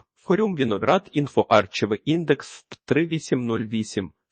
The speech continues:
Відчував близько двадцять сортів агрусу, стійких до хвороб сучасних сортів. Краснослов'янський з них найсмачніший.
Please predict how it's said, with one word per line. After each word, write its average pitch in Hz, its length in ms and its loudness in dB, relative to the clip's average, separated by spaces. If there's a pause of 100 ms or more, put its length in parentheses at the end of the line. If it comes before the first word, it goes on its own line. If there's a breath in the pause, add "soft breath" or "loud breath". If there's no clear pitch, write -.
(300 soft breath)
Відчував 113 640 2
близько 110 420 0
двадцять 104 480 2
сортів - 500 0
агрусу, 107 640 0 (580)
стійких - 680 0
до 117 120 4
хвороб 110 420 0
сучасних - 600 0
сортів. - 500 -6
Краснослов'янський 117 1080 -2
з - 100 -14
них 120 240 0
найсмачніший. 101 1000 -4